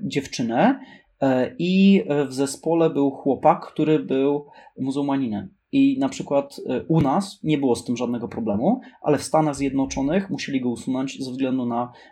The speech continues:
e, cały czas podważanie kompetencji i po prostu w tej kulturze bardzo mocno zakorzenione jest to, że, że inny stosunek zupełnie do kobiet.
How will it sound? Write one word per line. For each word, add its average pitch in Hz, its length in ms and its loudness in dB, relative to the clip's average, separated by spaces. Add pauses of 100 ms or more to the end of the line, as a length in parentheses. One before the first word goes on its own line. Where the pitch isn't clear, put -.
e, 120 160 -2
cały 147 320 6
czas 135 200 -4
podważanie 139 600 2
kompetencji 123 800 -4
i 135 40 -4
po 143 100 -6
prostu 156 360 -2 (200)
w - 80 -20
tej 160 180 0
kulturze 151 420 -2
bardzo 131 400 2
mocno 135 300 -2
zakorzenione 123 720 -2
jest 117 200 -8
to, 120 160 -2
że, 117 280 -6 (300)
że 117 360 -4
inny 160 260 4
stosunek 131 500 -4
zupełnie 113 380 -4
do 104 100 -4
kobiet. - 460 -6